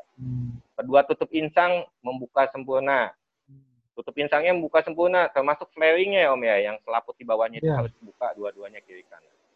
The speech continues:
Speaker 1: Hmm.
Speaker 2: Mental bagus, berani, ya kan, cara bermain ikan tenang. Nah, itu
Speaker 1: Iya.
Speaker 2: kriteria street.
Speaker 1: Hmm.
Speaker 2: Sementara ini, ini dulu.
Speaker 1: Hmm.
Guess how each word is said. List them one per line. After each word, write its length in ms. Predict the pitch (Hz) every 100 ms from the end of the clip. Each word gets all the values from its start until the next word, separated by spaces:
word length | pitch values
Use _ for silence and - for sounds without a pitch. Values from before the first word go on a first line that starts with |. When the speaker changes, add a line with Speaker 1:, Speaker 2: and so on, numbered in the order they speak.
| _ 139
Speaker 1:
Hmm. 140 | 139
Speaker 2:
Mental 420 | 135 127 160 175
bagus, 480 | 143 135 143 170 170 -
berani, 680 | 104 104 110 120 143 143 127 _ _
ya 140 | - 92
kan, 180 | 117 123
cara 300 | - 107 107
bermain 560 | 104 104 101 107 117 123 - _
ikan 340 | _ 98 101 101 _ _
tenang. 480 | 87 92 92 90 80 82 _ _ _ -
Nah, 80 | 85
itu 140 | 120
Speaker 1:
Iya. 60 | 120
Speaker 2:
kriteria 340 | 139 139 135
street. 320 | 135 165 165 - _ - - _
Speaker 1:
Hmm. 480 | 151 170 151 131 113 _ _ _ _ _ _ _ _ _ _ _ _ _ _
Speaker 2:
Sementara 440 | 131 139 151 156
ini, 220 | 170 196 185
ini 100 | 175
dulu. 460 | 139 123 127 123 - _ _ _
Speaker 1:
Hmm. 360 | 143 147 135